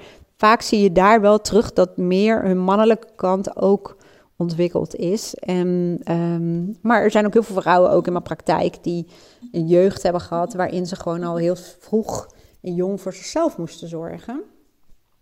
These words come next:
Waardoor ook hun mannelijke kant heel erg, eh, ontwikkeld is. Dus als je dit luistert, ik kan je vertellen, ik heb dit thema al op allerlei niveaus doorlopen. En nu ben ik blijkbaar opnieuw in het thema. Ehm,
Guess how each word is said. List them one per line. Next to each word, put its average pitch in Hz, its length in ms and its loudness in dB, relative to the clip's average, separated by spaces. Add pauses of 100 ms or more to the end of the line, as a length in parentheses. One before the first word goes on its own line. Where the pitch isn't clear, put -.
(640)
Waardoor 190 320 -4
ook 160 200 -2
hun 196 120 -6
mannelijke 156 420 -6
kant 151 280 -8
heel 156 240 -4
erg, 165 360 -8
eh, 175 220 -10
ontwikkeld 170 600 -6
is. 190 180 -8
Dus 220 180 -4
als 262 300 4
je 247 100 4
dit 170 240 0
luistert, 208 1040 0 (600)
ik - 120 -20
kan 277 200 6
je 320 100 8
vertellen, 220 480 4
ik 220 100 -6
heb 202 120 -2
dit - 180 -4
thema 202 300 2
al 185 240 2
op - 280 -8 (300)
allerlei 190 680 2
niveaus 175 600 0
doorlopen. 175 540 2
En 185 100 0
nu 175 120 0
ben 175 140 4
ik 170 180 -2
blijkbaar 165 500 -4
opnieuw 175 540 4
in 226 160 4
het 240 160 4
thema. 247 640 6 (600)
Ehm, 214 760 6